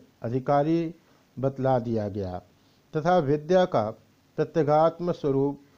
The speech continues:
परब्रह्म रूप विशिष्ट विषय भी कह दिया। इसी प्रकार उस उपनिषद का संसार की आत्यंतिक निवृत्ति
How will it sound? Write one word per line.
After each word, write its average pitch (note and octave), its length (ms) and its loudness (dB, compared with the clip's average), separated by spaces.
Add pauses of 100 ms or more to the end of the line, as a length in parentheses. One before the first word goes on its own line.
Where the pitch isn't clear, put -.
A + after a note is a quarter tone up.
(240)
परब्रह्म D#3 580 0
रूप C3+ 380 0 (400)
विशिष्ट E3 440 0
विषय C#3 560 2 (200)
भी C3 200 -4
कह C3+ 240 -2
दिया। A2+ 400 -4 (680)
इसी F3+ 240 2
प्रकार E3 440 2
उस F#3 320 -4
उपनिषद D3+ 680 -4
का D3+ 120 4
संसार C#3 600 0
की D3 380 -8 (680)
आत्यंतिक F3 800 0
निवृत्ति C3 680 -2